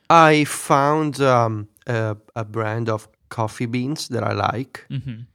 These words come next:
Speaker 1: and I, I have a, a, like a, like a grinder, a little machine that, uh, you know, turns the beans into, into, uh, fresh, mm, powder,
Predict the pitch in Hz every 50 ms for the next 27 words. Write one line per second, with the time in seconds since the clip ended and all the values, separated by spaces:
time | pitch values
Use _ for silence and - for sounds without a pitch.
0 | _ _ _ _ _ _ - 131 123 120 117 113 113 113 110 107 107 110 - -
1 | - _ _ _ _ _ _ - 123 120 120 120 120 117 113 110 107 - 127 120
2 | 113 110 110 110 107 104 110 - 123 117 113 113 - - - 123 113 - - 123
3 | 110 104 110 107 110 110 110 127 113 - 120 123 127 135 143 139 117 107 110 143
4 | 190 - - _ _ _ _ _ _ _ _ _ 110 110 107 104 101 101 104 110
5 | 113 117 110 110 107 104 107 110 - - 156 147 127 107 104 - - _ - 98
6 | - - - _ _ _ _ _ _ _ _ _ - - 117 117 117 127 - _
7 | _ _ _ _ - - - 120 120 110 - 117 107 117 120 117 110 107 - 123
8 | 110 107 - 107 104 - - 110 101 - - 110 104 101 - - - _ _ _
9 | _ _ _ _ _ _ - 110 110 113 117 - - - 120 107 107 107 - -
10 | - - - _ _ _ _ _ _ _ _ - - 101 98 - - - - 139
11 | 143 151 120 107 117 120 131